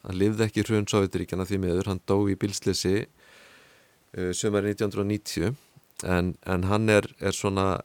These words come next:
eitt helsta rock- eða popgoð níunda áratugarins, eh, Viktor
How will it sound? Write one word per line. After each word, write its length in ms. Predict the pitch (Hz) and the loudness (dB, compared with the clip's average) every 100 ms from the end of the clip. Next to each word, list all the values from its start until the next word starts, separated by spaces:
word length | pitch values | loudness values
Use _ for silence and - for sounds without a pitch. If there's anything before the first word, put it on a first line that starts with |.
| - | -4
eitt 240 | 101 - | -4 -4
helsta 800 | 107 98 - - - 104 98 95 - - - - - _ _ _ - - | -2 0 0 -4 2 4 4 2 -4 -20 -20 -20 -20 _ _ _ -20 -6
rock- 480 | 95 101 107 - 107 | 0 4 4 2 4
eða 160 | 98 | 4
popgoð 880 | 90 - 117 - - 113 104 95 - | 4 0 -4 -4 0 6 6 6 2
níunda 380 | 107 113 101 87 | 0 2 2 4
áratugarins, 840 | 101 98 107 92 85 117 - - - | 4 4 4 4 4 0 0 0 0
eh, 460 | 104 92 90 87 73 | -2 0 2 0 0
Viktor 320 | 104 - 104 | -2 2 2